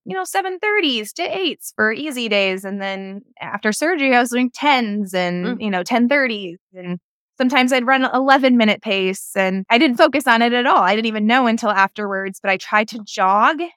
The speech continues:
Speaker 1: as easy as possible so that I could each day feel good. And that was our goal. That was m-, the goal that I made with Zach is, like, every day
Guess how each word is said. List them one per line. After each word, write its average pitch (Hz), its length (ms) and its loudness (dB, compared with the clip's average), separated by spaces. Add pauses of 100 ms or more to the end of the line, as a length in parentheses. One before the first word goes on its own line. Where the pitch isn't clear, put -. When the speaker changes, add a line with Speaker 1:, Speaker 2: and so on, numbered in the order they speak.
(120)
Speaker 1:
as 220 220 -4
easy 233 260 -8
as 220 120 -4
possible 269 720 -6 (540)
so - 160 -8
that 220 100 -2
I 208 140 4
could 196 360 -6
each - 240 -8
day 190 480 -2 (280)
feel 226 420 0 (360)
good. 170 280 -4 (440)
And 214 160 0
that 233 80 4
was 269 120 2
our 294 100 4
goal. 240 380 0
That 214 120 4
was 226 160 -2
m-, - 120 -8
the 214 140 -8
goal 226 240 0
that 233 100 0
I 226 100 2
made 220 240 0
with 214 140 -10
Zach 202 420 0
is, 196 220 -10
like, 185 180 -4 (220)
every 220 320 0
day 240 520 -6